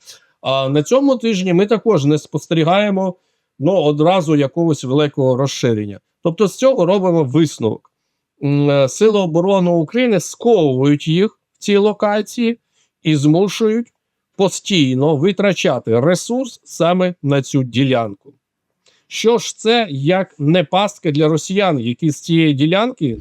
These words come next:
не зможуть сформувати, е, майданчика для ударного угруповання, яке піде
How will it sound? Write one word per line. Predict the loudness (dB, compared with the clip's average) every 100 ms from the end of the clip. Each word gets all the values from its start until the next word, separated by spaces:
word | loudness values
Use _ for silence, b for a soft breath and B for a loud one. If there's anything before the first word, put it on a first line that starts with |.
| -4
не | 0 0
зможуть | 2 2 0 -2
сформувати, | -4 -2 0 2 0 -2 -8 -10 -20 -20 _ _ _ _ -8
е, | 0 2 4 2
майданчика | 0 0 0 0 -2 -6 -10 -10 _ _ _ -10
для | 0 0 2 -2 -8 -10
ударного | -2 0 0 0 -2
угруповання, | -4 -6 -2 0 2 2 -2 -8 _ _ _
яке | -2 0 0 -2
піде | 0 -2 0 -2